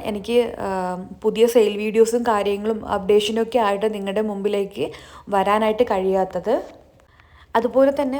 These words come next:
WhatsApp-നകത്ത് ഒത്തിരി മെസ്സേജ് കണ്ടിട്ടുണ്ട്. എനിക്കതൊന്നും പ്രോപ്പറായിട്ട് റിപ്ലൈ ചെയ്യാനായിട്ട് കഴിഞ്ഞിട്ടില്ല. അത് വരുന്ന രണ്ട് മൂന്ന് ദിവസത്തിനുള്ളിൽ തന്നെ നിങ്ങൾ അയച്ച മെസ്സേജസ് എല്ലാം ക്ലിയർ ചെയ്യുന്നതായിരിക്കും. അപ്പം നമുക്കൊരു പുതിയ ഗീവ് അവേ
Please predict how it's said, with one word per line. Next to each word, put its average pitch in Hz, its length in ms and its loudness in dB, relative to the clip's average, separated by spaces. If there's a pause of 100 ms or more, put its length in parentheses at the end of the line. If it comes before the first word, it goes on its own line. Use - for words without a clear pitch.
(120)
WhatsApp-നകത്ത് 254 640 0
ഒത്തിരി 277 380 -2
മെസ്സേജ് 247 460 2
കണ്ടിട്ടുണ്ട്. 214 480 -4 (100)
എനിക്കതൊന്നും 214 640 -2 (380)
പ്രോപ്പറായിട്ട് 226 600 2
റിപ്ലൈ 220 340 2
ചെയ്യാനായിട്ട് 220 540 0
കഴിഞ്ഞിട്ടില്ല. 202 500 -2 (140)
അത് 208 100 0 (120)
വരുന്ന 202 420 -2 (500)
രണ്ട് 214 280 2
മൂന്ന് 233 280 2
ദിവസത്തിനുള്ളിൽ 226 680 4
തന്നെ 233 200 2
നിങ്ങൾ 220 220 -2
അയച്ച 196 240 -4 (100)
മെസ്സേജസ് 202 540 -2
എല്ലാം 208 200 -2 (120)
ക്ലിയർ 196 280 2
ചെയ്യുന്നതായിരിക്കും. 196 760 -2 (1040)
അപ്പം 320 200 -4
നമുക്കൊരു 302 340 -8
പുതിയ 269 380 0
ഗീവ് 240 260 4
അവേ 240 120 8